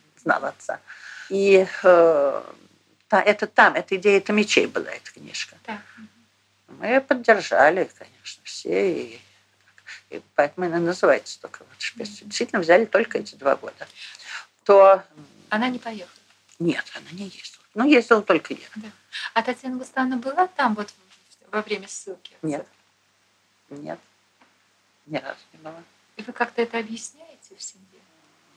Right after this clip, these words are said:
Speaker 2: Она же была посвободнее, чем старшие сёстры, да?
Speaker 1: Ну, чем-то, да. В то время она
Speaker 2: Мгм.
Speaker 1: была, м,
Speaker 2: И, по-моему,
Speaker 1: не
Speaker 2: мама
Speaker 1: самая
Speaker 2: ждала её очень.
Speaker 1: Очень. Или решили, решительно, э,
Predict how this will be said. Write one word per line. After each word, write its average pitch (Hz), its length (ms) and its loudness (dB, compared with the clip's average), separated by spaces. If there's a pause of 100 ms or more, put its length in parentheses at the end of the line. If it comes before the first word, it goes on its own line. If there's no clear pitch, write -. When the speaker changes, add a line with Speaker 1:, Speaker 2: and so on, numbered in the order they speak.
Speaker 2:
Она 233 140 -2
же 226 100 -4
была 233 140 6
посвободнее, 233 840 0
чем 180 240 -12
старшие - 460 -14
сёстры, - 580 -16
да? 277 100 -10 (540)
Speaker 1:
Ну, 151 140 -8
чем-то, - 500 -2
да. 262 220 0
В - 80 -20
то - 120 -6
время 190 340 -2
она - 120 -6
Speaker 2:
Мгм. 135 160 -14
Speaker 1:
была, 143 200 -4 (560)
м, 160 320 -12 (300)
Speaker 2:
И, - 80 -8
по-моему, 254 360 4
Speaker 1:
не 240 60 2
Speaker 2:
мама 247 240 6
Speaker 1:
самая - 120 -4 (100)
Speaker 2:
ждала 214 160 0
её 165 260 -12 (160)
очень. - 200 -20 (200)
Speaker 1:
Очень. 147 320 -10 (440)
Или 175 220 -8
решили, 226 460 2
решительно, 160 720 2
э, 147 360 2